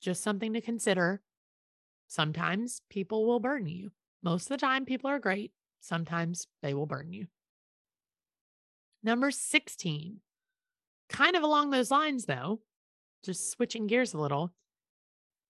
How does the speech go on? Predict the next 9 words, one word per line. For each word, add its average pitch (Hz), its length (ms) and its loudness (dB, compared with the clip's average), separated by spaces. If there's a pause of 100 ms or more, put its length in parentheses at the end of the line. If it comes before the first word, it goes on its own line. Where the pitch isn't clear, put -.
be 269 200 6
very 220 540 6
careful 262 680 0 (540)
what 214 500 2
bridges 214 840 2
you 196 260 0
decide 170 500 0
to 170 100 0
burn. 156 400 0